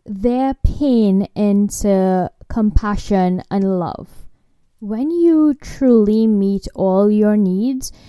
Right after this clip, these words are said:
you're gonna realize that you are unstoppable, that you can accomplish anything in life. And it's not that you don't need other people, but anything that is lacking from another person,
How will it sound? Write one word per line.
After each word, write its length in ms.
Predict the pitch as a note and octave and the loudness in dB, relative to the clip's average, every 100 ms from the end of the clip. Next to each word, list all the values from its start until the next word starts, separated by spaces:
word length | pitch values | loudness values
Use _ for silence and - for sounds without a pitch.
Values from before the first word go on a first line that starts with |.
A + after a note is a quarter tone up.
| - - | -20 -8
you're 120 | - A#3 | 0 4
gonna 300 | C4 C#4+ D4+ | 6 6 6
realize 640 | B3+ G3+ F#3+ F#3 F#3+ G3+ | 6 4 2 0 0 -2
that 360 | G#3 G3+ G3 G3+ | 0 -2 -2 -2
you 320 | G3+ G#3+ G#3 - | 0 0 0 -4
are 300 | G3 F#3+ - | -4 -4 -4
unstoppable, 1120 | G3 F#3+ - - B3+ A#3+ - C4 C4+ C4 C4+ A#3+ | -4 -4 -4 -4 -2 0 0 2 4 4 4 2
that 160 | A3+ | -2
you 160 | G#3 G#3+ | -4 -6
can 240 | - G#3 - | -6 -10 -10
accomplish 760 | G3+ - - C4+ A#3+ C4+ C4+ - | -14 -10 -2 0 4 4 2 0
anything 560 | G3+ G3 G3 - G3+ G3+ | -2 0 0 -2 -2 -2
in 200 | G3 G3 | -4 -2
life. 340 | A#3 G3 G#3 | -2 -2 -2
And 140 | G#3 | -2
it's 220 | G#3 - B3 | -4 -4 -6
not 240 | C#4 C#4+ | -6 -2
that 120 | C#4 | -2
you 160 | B3 A#3+ | 0 -2
don't 320 | G#3 A3+ - | 2 0 0
need 640 | - G#3+ A3 A#3+ D#4+ D4+ - | -2 0 2 2 2 2 0
other 280 | - G3 G3 | -4 -4 -4
people, 580 | - G#3+ - G3 F3+ G3+ - - - - _ | -6 -6 -2 -2 -2 -4 -10 -20 -20 -20 _
but 300 | A#3+ A#3+ A#3 - | 4 4 2 0
anything 480 | B3+ E4 - D4+ B3 | 2 2 0 -2 -2
that 180 | A3 | 0
is 160 | A3 G#3 | -2 -2
lacking 760 | G3 G3 G3 G3+ - A3+ A#3 C4+ | -2 -2 -4 -6 -6 -2 -2 -2
from 260 | D4 C#4 | -2 -2
another 420 | D4+ C#4+ C#4+ C#4 | 0 0 -2 -2
person, 640 | D#4 D#4 D4+ - D#4 E4 | 0 0 -2 -2 -4 -4